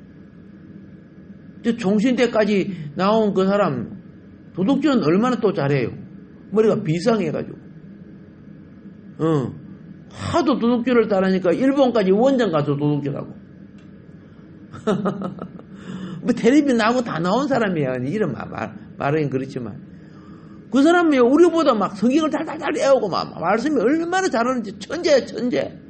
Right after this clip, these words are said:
여러분, 아무리 지식이 있고 그렇다 해도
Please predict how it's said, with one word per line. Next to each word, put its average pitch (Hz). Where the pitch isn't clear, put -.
여러분, 147
아무리 233
지식이 226
있고 180
그렇다 208
해도 165